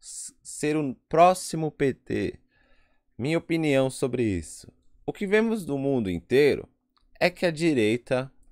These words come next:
polarizou todos os meios políticos. Por algumas décadas estávamos acostumados ao centrão, ao tanto a esquerda quanto a, a direita serem ignorados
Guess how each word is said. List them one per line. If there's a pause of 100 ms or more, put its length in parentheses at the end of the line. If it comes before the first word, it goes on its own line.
(140)
polarizou (560)
todos
os
meios
políticos. (960)
Por
algumas
décadas
estávamos
acostumados
ao
centrão, (580)
ao
tanto
a
esquerda
quanto
a,
a
direita
serem
ignorados